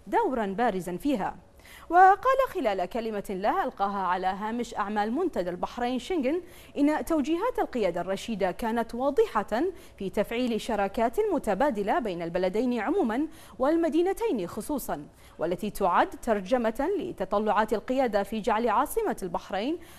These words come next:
بوابة الصين على الخليج العربي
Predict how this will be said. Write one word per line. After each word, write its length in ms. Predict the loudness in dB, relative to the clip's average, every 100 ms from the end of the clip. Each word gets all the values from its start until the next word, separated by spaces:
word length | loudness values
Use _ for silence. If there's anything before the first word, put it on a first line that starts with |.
| 0
بوابة 400 | 4 6 4 2 -4
الصين 440 | -8 -6 -4 -2
على 240 | 0 0 -2
الخليج 420 | -4 -4 -2 -2
العربي 580 | -2 0 -2 -2 -2